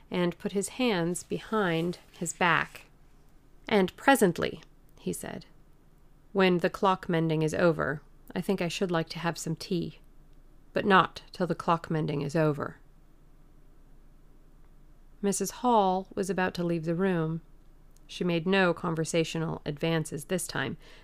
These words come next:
because she did not want to be snubbed in front of Mister Henfrey,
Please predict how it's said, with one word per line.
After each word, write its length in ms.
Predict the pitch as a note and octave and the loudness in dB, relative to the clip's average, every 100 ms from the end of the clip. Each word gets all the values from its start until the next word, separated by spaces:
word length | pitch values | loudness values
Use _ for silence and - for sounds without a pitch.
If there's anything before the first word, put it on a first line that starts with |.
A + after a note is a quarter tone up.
| - | -8
because 220 | D3+ F#3 | -4 -4
she 180 | - F3 | -4 -6
did 260 | E3 A3+ | -2 0
not 240 | F#3 E3 - | 0 -2 0
want 340 | F3 D3+ - | 0 0 -2
to 220 | - - | -8 -6
be 120 | D#3+ | -4
snubbed 520 | D#3 - G3+ F3+ D3+ C#3 | -4 -2 0 2 0 -2
in 160 | E3 | -2
front 360 | D#3+ F#3+ F3 - | -2 0 0 -2
of 120 | C#3+ | -4
Mister 280 | D#3 - D3 | -4 -4 -6
Henfrey, 560 | - A#3 G#3 - - | 0 0 0 -4 -8